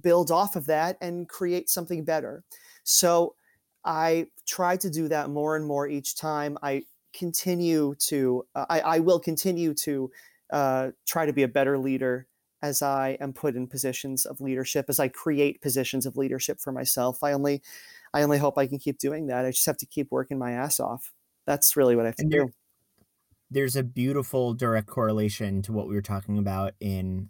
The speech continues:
Speaker 2: the beginning of the episode, and that was having a, an openness and an allowance with our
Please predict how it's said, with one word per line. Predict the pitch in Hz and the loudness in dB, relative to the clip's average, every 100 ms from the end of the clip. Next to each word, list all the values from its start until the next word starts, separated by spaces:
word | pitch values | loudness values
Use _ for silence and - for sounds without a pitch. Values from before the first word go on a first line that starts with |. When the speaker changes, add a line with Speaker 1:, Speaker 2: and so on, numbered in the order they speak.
| _ | _
Speaker 2:
the | 113 | -2
beginning | 101 104 104 101 | 0 0 0 2
of | 101 | 2
the | 107 | 0
episode, | 123 131 - 101 | -2 -6 -2 0
and | 95 98 | 2 2
that | 101 98 | 2 -2
was | 104 98 98 - _ _ - | -2 -2 -2 -8 _ _ -6
having | 117 110 113 113 - | -2 0 2 0 0
a, | 110 104 - _ - _ _ _ _ _ | 0 0 -4 _ -20 _ _ _ _ _
an | 120 117 - | 0 0 2
openness | 120 107 127 117 107 101 - - - - | 0 2 2 4 4 2 -2 -6 -10 -4
and | 113 107 104 104 104 | 2 4 4 4 2
an | 113 | -2
allowance | 104 110 110 113 107 101 - | 0 0 2 2 2 0 2
with | 107 98 - _ | 0 -2 -10 _
our | 101 101 98 98 95 | 0 0 0 -2 -4